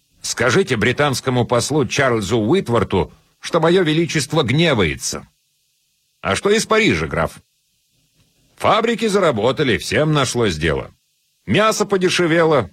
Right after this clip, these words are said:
и хлеб появился. Видать, Бонапарт и спекуляторов душит. Сам же он не ужился во дворце Люксембургском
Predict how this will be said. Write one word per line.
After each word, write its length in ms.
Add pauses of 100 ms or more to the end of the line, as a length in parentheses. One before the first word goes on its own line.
и 140
хлеб 340
появился. 720 (680)
Видать, 420
Бонапарт 720
и 100
спекуляторов 840
душит. 520 (880)
Сам 380
же 180
он 220
не 100
ужился 520
во 140
дворце 440
Люксембургском 920